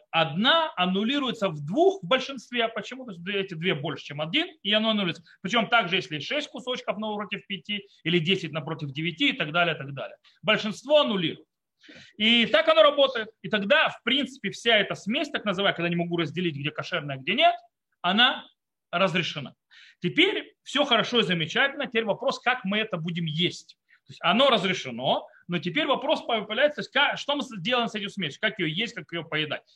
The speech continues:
Ведь по идее внутри этой смеси есть некошерный кусочек. Да, мы его не различаем, да, это аннулировалось, да, это разрешено, но как это теперь есть, каким образом?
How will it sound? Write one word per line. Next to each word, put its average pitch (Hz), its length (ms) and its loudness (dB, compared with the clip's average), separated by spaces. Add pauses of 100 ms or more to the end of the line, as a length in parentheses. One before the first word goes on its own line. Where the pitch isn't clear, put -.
(100)
Ведь 147 200 -10
по 202 120 4
идее 214 720 2 (380)
внутри 208 640 2
этой 220 260 0
смеси 294 380 -2
есть 254 160 -2
некошерный 202 440 0
кусочек. - 500 -6 (500)
Да, 220 240 4
мы 302 80 6
его 302 140 8
не 285 80 6
различаем, 180 560 0
да, 220 180 4
это 269 140 4
аннулировалось, 202 560 2
да, 185 140 4
это 254 100 -2
разрешено, 208 340 -4
но 151 100 -10
как 226 140 0
это 185 100 -16
теперь 156 240 -6
есть, 131 220 -6
каким 143 260 -10
образом? 127 380 -8